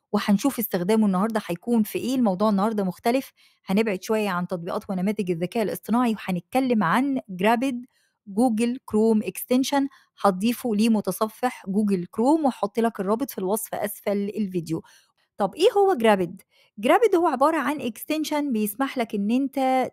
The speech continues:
تقدر تجمع ال يو آر إل اللي موجودة في صفحة ويب أو يو آر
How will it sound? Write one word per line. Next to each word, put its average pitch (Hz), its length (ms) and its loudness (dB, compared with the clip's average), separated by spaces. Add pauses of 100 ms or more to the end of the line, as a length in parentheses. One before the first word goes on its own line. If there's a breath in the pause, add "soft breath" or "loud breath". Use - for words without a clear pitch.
تقدر 214 280 -2
تجمع 208 520 0
ال 180 100 -4
يو 233 80 -2
آر 202 160 -4
إل 269 380 0
اللي 208 240 0
موجودة 190 480 -2
في - 80 -10
صفحة 214 320 -8 (100)
ويب 226 300 2
أو 240 320 -2
يو 220 160 -2
آر 196 140 -4